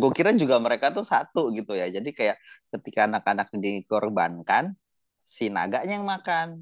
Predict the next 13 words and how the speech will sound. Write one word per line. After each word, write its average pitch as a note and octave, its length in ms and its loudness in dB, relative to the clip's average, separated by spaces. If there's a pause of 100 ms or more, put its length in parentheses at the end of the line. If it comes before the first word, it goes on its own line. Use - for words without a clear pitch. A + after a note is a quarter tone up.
(140)
Ternyata A2+ 420 -6 (180)
enggak. F#3 320 6 (200)
Ternyata B2+ 580 -2
si F#3 120 0
naganya D3 360 2
kayak B2 160 2
broker. C#3 360 0 (160)
Jadi G2 140 -4
<laughs> - 280 -8
si C3+ 60 2 (100)
child C3 280 2
eater C#3+ 240 -2 (120)
itu - 180 0